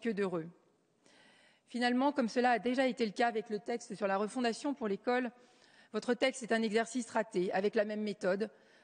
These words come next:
quantité versus qualité, d'où un nivellement vers le bas. L'enseignement supérieur et la recherche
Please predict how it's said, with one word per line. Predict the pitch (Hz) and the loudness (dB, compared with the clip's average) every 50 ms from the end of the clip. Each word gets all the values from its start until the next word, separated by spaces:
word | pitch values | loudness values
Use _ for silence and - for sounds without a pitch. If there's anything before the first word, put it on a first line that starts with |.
| _ _ - | _ _ -2
quantité | 254 254 220 - 254 214 - 247 240 233 | -2 0 0 0 -4 -2 0 2 2 4
versus | 214 214 202 - - 226 196 - | 2 0 -2 -4 -6 -8 -6 -2
qualité, | - 214 202 196 196 - - 220 214 226 240 - | -2 -2 -2 -2 -4 -6 -4 -2 -2 -2 -2 -4
d'où | 185 180 208 | -6 -6 -4
un | 202 208 | -2 -2
nivellement | 214 214 196 214 202 196 202 208 | -2 0 0 0 0 0 -2 -2
vers | 196 196 180 | -2 -2 -2
le | 175 175 165 | -2 -2 -2
bas. | 165 156 156 - - - _ _ _ _ _ _ _ - - _ - - _ _ _ - | -2 -4 -4 -6 -12 -20 _ _ _ _ _ _ _ -20 -20 _ -20 -20 _ _ _ -4
L'enseignement | 202 214 214 - 262 247 240 254 254 247 254 277 294 311 311 294 - - | -2 -2 0 0 2 2 4 4 4 4 4 4 6 6 4 4 2 -2
supérieur | - - 247 202 233 214 208 220 240 254 | -4 -4 -2 0 0 2 4 4 2 2
et | 262 233 | 2 2
la | 220 214 | 2 2
recherche | 214 208 - - 269 269 262 - - | 0 -2 -2 -2 -2 -2 -2 -4 -10